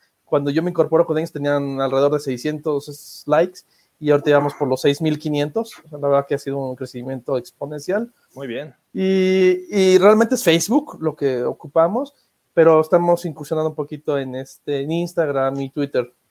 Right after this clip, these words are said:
Speaker 1: que ya como estamos algunos viejos ya no les entendemos, pero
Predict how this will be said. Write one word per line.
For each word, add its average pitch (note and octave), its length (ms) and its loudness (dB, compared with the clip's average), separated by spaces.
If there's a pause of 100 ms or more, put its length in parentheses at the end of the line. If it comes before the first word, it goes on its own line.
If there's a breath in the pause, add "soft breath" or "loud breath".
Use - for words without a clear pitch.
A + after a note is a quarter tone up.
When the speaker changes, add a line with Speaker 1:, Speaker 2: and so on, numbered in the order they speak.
(320 loud breath)
Speaker 1:
que D3 80 -4
ya D#3+ 160 6
como D#3+ 180 2
estamos F3 280 2
algunos D#3+ 300 0
viejos D#3+ 260 0
ya D#3+ 80 2
no E3 80 -2
les C#3+ 180 -2
entendemos, C#3+ 540 0
pero B2 220 -6